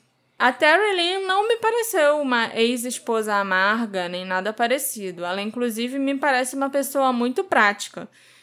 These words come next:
E ela disse que, apesar de tudo o que aconteceu no passado, ela não tem mais nada de ruim a acrescentar sobre o Keith, que é o pai dos dois filhos dela.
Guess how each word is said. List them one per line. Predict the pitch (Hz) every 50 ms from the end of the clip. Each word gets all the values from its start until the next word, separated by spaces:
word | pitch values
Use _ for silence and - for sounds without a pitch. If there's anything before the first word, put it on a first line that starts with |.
| _ _ -
E | 220 233 247
ela | 254 277 285
disse | 269 247 294 339 339 - 349
que, | - 311
apesar | 269 262 277 269 247 240 240 247 262 262
de | 240 254 254
tudo | 247 - 277 311 392 370
o | 349
que | 330
aconteceu | 302 294 302 269 269 247 269 247 240 - - 233 233 233
no | 220 220 214
passado, | - 208 196 202 - - 214 208 226 262 269 240 202 180 - _ _ _ _ _ _ -
ela | - 226 240 254 269
não | 277 294 320 320
tem | 359 339 339 339
mais | 339 302 269 262 262 247
nada | 254 240 233 240 240 247 262
de | 240 262
ruim | 254 247 302 302 269 247 240 240 240 247
a | 247
acrescentar | 254 254 262 254 254 254 277 277 285 277 262 226 226 247
sobre | 240 - - - 240 220 214 220 233 247 -
o | 302 311
Keith, | - - 254 190 165 185 - - - _ _ _ _ _ _ _ _ _
que | - 392 415 330
é | 247 254
o | 294 -
pai | - 262 214 202 202 220
dos | 214 247 247 226
dois | 202 190 202 202 220 226 -
filhos | - - 190 185 185 208 208
dela. | 196 190 180 160 151 160 156 208